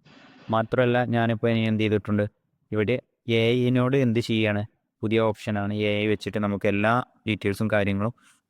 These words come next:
അപ്ഡേറ്റ് ചെയ്ത് തരുന്നുണ്ട്. അപ്പോൾ നമ്മൾ just എഡിറ്റ് ചെയ്യുക മാത്രം ചെയ്താൽ മതി, ഒരുപാട് പണികൾ നമ്മളത് അവിടെ കുറയും. അവൻ ജനറേറ്റ് അസറ്റ് എന്ന് ഞാൻ കൊടുത്തിട്ടുണ്ട്. നമ്മളുടെ അക്കൗണ്ടിൽ പേയ്മെന്റ് ഇല്ലെങ്കിൽ ആക്റ്റീവ് അല്ല എന്ന് കാണിക്കും. അത് റീആക്റ്റീവ് ചെയ്തിട്ട് പേയ്മെന്റ് ചെയ്താൽ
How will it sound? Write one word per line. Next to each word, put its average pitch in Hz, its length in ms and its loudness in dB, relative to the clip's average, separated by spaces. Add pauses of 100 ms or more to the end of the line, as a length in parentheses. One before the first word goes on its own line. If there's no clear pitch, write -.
അപ്ഡേറ്റ് 117 340 -2
ചെയ്ത് 113 180 0
തരുന്നുണ്ട്. 98 400 0
അപ്പോൾ 107 160 -2
നമ്മൾ 113 240 2
just - 320 -4
എഡിറ്റ് 120 240 -6
ചെയ്യുക 131 240 2
മാത്രം 117 340 -2
ചെയ്താൽ 110 200 0
മതി, 107 140 0
ഒരുപാട് 110 400 2 (120)
പണികൾ 107 280 0 (120)
നമ്മളത് 104 300 2 (420)
അവിടെ 120 220 0
കുറയും. 98 280 -4
അവൻ 110 120 -2 (120)
ജനറേറ്റ് 107 500 0
അസറ്റ് - 320 -4
എന്ന് 101 180 2
ഞാൻ 101 140 -2
കൊടുത്തിട്ടുണ്ട്. 92 500 -4 (2250)
നമ്മളുടെ 110 320 2 (240)
അക്കൗണ്ടിൽ 110 380 0
പേയ്മെന്റ് 110 400 2
ഇല്ലെങ്കിൽ 107 320 0 (300)
ആക്റ്റീവ് 117 360 -2
അല്ല 110 160 0
എന്ന് 104 140 -2
കാണിക്കും. 101 400 -4
അത് 110 80 0 (100)
റീആക്റ്റീവ് 110 560 0
ചെയ്തിട്ട് 107 300 -2 (440)
പേയ്മെന്റ് 104 380 0
ചെയ്താൽ 104 220 0